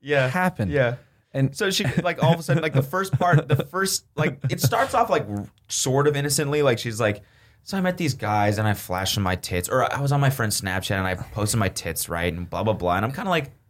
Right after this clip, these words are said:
Speaker 1: "Okay,
Speaker 2: Okay,
Speaker 1: that's
Speaker 2: yeah.
Speaker 1: a little bit, like,
Speaker 2: Yeah. Yeah.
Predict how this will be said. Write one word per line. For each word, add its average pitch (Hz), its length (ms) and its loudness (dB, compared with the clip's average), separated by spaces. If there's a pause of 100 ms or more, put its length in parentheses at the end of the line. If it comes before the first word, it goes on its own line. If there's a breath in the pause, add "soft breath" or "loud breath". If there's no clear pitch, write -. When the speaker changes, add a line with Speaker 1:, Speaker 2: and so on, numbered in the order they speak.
(160)
Speaker 1:
"Okay, 110 360 -2
Speaker 2:
Okay, - 180 2
Speaker 1:
that's - 140 2
Speaker 2:
yeah. 135 80 6 (420)
Speaker 1:
a 156 60 -12
little 151 240 2
bit, 120 280 0 (1300)
like, 110 200 2
Speaker 2:
Yeah. - 100 0 (540)
Yeah. 107 300 0